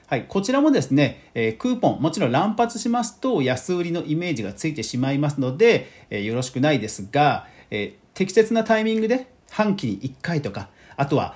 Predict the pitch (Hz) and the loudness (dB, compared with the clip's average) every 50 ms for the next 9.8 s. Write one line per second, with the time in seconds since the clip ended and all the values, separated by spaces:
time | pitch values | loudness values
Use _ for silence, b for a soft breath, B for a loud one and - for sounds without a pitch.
0 | B B - 82 85 87 113 139 156 190 202 190 190 185 180 170 165 - - - | B B -12 -12 -6 -2 2 2 4 4 4 4 4 2 2 0 -2 -4 -8 -4
1 | - 151 160 175 160 151 185 180 170 - - 170 175 175 156 110 - - - - | 0 0 2 2 4 4 2 2 2 0 0 2 4 4 4 2 0 -4 -8 -10
2 | 113 - b b b b b b - - 240 240 254 269 269 254 240 233 226 233 | -12 -12 b b b b b b -4 -2 -2 0 0 0 0 0 0 0 0 0
3 | 240 247 240 - 220 220 226 220 208 196 185 - - _ - - 233 226 202 214 | -2 -2 -2 0 2 4 4 4 2 0 -2 -6 -10 _ -14 -8 -2 0 0 2
4 | 202 208 196 - 202 226 226 220 294 302 285 214 B B B B _ 226 196 156 | 2 0 0 2 2 2 4 4 4 4 4 2 B B B B _ 0 2 2
5 | 170 202 202 - 254 247 214 151 117 - - - 117 107 - - - 254 254 254 | 2 0 0 2 2 4 4 2 0 -2 -4 -6 -6 -6 -6 -4 -2 -2 0 0
6 | 269 247 240 - 277 254 226 202 190 - 175 - 147 110 120 139 - - _ _ | 0 0 0 0 0 0 0 0 0 -2 0 0 0 -2 -2 -4 -8 -10 _ _
7 | _ - 117 113 107 98 92 - - - - 147 - 151 - - - 180 208 247 | _ -6 -4 -2 -2 -2 -4 -6 -6 -6 -6 -2 0 -2 -2 -2 -2 0 2 4
8 | 285 262 175 110 110 107 - 127 120 117 113 123 110 - B B B B - - | 4 4 2 0 -4 -4 -4 -2 -2 -2 -2 -2 -4 -4 B B B B -16 -4
9 | - 214 208 208 208 208 - 226 - - - 294 285 202 - - | 0 2 2 2 2 0 -4 -6 -6 -4 0 2 2 2 0 -2